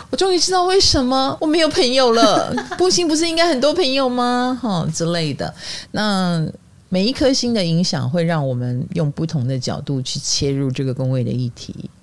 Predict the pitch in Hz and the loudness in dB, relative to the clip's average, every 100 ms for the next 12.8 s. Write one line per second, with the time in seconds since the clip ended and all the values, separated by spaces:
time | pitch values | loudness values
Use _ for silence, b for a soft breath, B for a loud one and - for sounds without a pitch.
0 | - - B B B 139 147 - 131 - | -16 -16 B B B -4 -4 -2 -4 -4
1 | 120 131 135 - - - - 165 139 147 | -4 -2 -4 -10 -20 -16 -2 0 0 -2
2 | 131 127 110 120 117 120 - 120 - B | -2 -2 -4 -2 -2 -2 -4 -6 -8 B
3 | B B 175 165 180 180 180 180 170 143 | B B -2 0 0 0 0 0 0 -2
4 | - 131 131 180 143 151 160 160 139 160 | -4 -4 -2 0 0 0 2 2 0 -2
5 | 135 117 123 120 - 120 135 190 165 120 | 0 -2 -2 -4 -2 -2 0 0 0 -2
6 | 107 123 123 131 - - - - - - | -4 -2 -2 -2 -4 -12 -20 -14 -12 -2
7 | 170 170 156 127 143 - - 254 262 208 | -2 2 0 -2 -6 -12 -8 -4 -2 0
8 | 156 156 170 127 139 131 131 143 120 - | 0 0 0 -2 -4 -4 -6 -4 -6 -10
9 | B B B 151 190 220 - 139 - 143 | B B B 0 2 0 0 -2 0 -2
10 | 160 190 156 143 139 160 - 160 - - | 0 0 0 -2 -2 -4 -4 -4 -4 -2
11 | 131 160 175 156 147 117 107 - 55 - | 0 0 2 2 2 -2 -4 -4 -6 -8
12 | - 247 208 202 160 131 - - | -6 -4 -2 -2 -2 -4 -6 -10